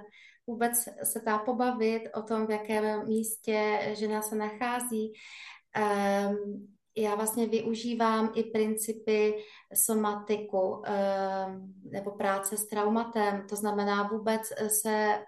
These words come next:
podívat na ta místa, vůbec, eh, si to zvědomit. Jo, takže, eh, tohle to může být ten první krok, že se na to vůbec dovolím, na to téma podívat,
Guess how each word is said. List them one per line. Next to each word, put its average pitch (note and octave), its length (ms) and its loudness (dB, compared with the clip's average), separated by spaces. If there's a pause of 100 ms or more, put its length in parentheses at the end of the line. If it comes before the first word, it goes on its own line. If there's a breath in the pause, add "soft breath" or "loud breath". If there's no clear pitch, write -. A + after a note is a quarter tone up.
podívat A3 800 2
na G#3 240 -2
ta G#3+ 180 2
místa, G3+ 540 0
vůbec, G#3 320 -4
eh, G3+ 400 0
si - 160 -10
to G#3 80 -2
zvědomit. G#3 880 4 (680 loud breath)
Jo, G3 140 2 (140)
takže, G#3 280 4
eh, - 360 0 (500)
tohle A3 360 4
to A3 260 2
může G#3+ 300 0
být G#3 300 -2
ten G#3+ 300 0
první G#3+ 420 2
krok, G3 420 2
že G3+ 460 2
se G#3+ 140 -4
na G#3 80 0
to G#3 140 0
vůbec G#3+ 460 2 (920 soft breath)
dovolím, A#3 1040 2
na G#3 60 -10
to G3+ 140 -10
téma G3+ 800 2 (220)
podívat, G#3 640 -2